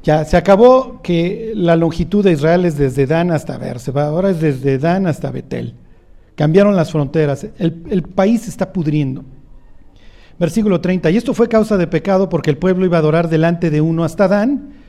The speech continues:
y el otro lo puso hasta Betel". Muy bien, muy hábil, la verdad, muy hábil. Lo malo es que la habilidad no le va a traer el favor de Dios a don Jeroboam, y la casa de Jeroboam va a ser exterminada.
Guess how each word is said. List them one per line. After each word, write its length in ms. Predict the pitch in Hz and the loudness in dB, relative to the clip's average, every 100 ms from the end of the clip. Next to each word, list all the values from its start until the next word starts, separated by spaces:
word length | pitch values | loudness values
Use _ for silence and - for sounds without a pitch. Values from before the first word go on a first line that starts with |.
| - - - - - | -20 -20 -18 -18 -10
y 80 | 139 | -2
el 120 | 139 | 0
otro 200 | 160 180 | 0 0
lo 140 | 151 | -2
puso 220 | 131 123 | -4 -6
hasta 200 | 143 - 156 | -4 -2 -2
Betel". 480 | 190 302 285 226 - - - - | -2 0 -2 -2 -10 -20 -20 -20
Muy 280 | 151 151 196 | -8 -2 0
bien, 240 | 208 233 | 2 2
muy 200 | 175 202 | 2 4
hábil, 280 | 233 285 226 | 2 0 -2
la 80 | 156 | -2
verdad, 180 | 147 202 | 0 2
muy 220 | 208 226 | 4 4
hábil. 320 | 220 302 285 - - - - - - - - - - - - - - - - - - - - - - - - - - - - - | 2 0 -4 -8 -14 -16 -18 -20 -20 -20 -20 -20 -20 -20 -20 -20 -20 -20 -20 -20 -20 -20 -20 -20 -20 -20 -20 -20 -20 -20 -20 -6
Lo 140 | 143 170 | 0 2
malo 120 | 240 | 2
es 80 | - | 2
que 120 | 180 | 0
la 60 | |
habilidad 380 | 160 165 170 208 | 2 0 2 2
no 160 | 202 214 | 2 2
le 120 | 202 | 2
va 60 | 196 | 0
a 60 | |
traer 180 | 202 208 | 0 -2
el 40 | |
favor 280 | 165 156 180 | 0 -2 0
de 100 | 180 | -2
Dios 240 | 160 190 185 | -2 -2 -2
a 60 | |
don 120 | 160 | -4
Jeroboam, 480 | 147 151 147 156 233 - - - - - - - - - - - | 0 0 0 -2 -4 -10 -20 -20 -20 -20 -20 -20 -20 -20 -20 -2
y 100 | 151 | 0
la 100 | 151 | 2
casa 220 | 180 196 | 0 0
de 120 | 156 | 0
Jeroboam 360 | 156 143 170 175 | 0 2 2 0
va 40 | |
a 40 | |
ser 120 | 151 170 | 0 -4
exterminada. 680 | 170 151 135 139 156 226 | -2 -2 -2 -2 -4 -8